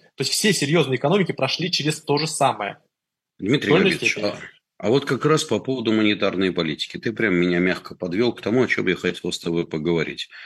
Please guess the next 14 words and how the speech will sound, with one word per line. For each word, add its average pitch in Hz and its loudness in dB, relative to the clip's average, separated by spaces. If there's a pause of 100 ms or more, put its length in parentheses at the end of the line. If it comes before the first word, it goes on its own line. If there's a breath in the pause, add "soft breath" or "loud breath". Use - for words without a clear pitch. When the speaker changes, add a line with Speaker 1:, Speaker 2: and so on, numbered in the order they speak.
(140 loud breath)
Speaker 2:
Герман 131 2
Оскарович 82 -2
заявил 120 4
на 90 4
Медне, 80 -4 (380 soft breath)
что, 113 2
собственно - 0
говоря, 98 4
в - -10
чем-то 80 2 (100)
проблема. 87 -2
Проблем-то 98 0
никакой 120 -4
нету. 147 0